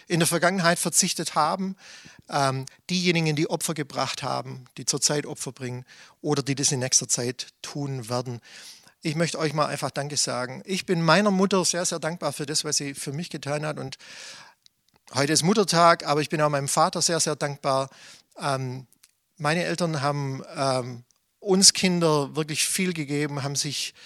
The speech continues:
äh, finde ich, in ganz, ganz vielen Punkten absolut vorbildlich verhalten. Und ich bin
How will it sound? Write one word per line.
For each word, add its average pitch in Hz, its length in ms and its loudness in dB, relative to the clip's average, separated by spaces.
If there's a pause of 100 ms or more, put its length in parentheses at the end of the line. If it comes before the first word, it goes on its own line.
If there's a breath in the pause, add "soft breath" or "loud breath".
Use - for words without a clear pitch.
(340 loud breath)
äh, 135 240 -2
finde 156 240 -4
ich, 147 40 -4
in 143 120 -8
ganz, 160 180 2
ganz 147 200 0
vielen 147 260 -4
Punkten 139 320 -8
absolut 135 300 -4
vorbildlich 131 460 -6
verhalten. 127 360 -8
Und 123 100 -8
ich 127 100 -10
bin 143 160 -2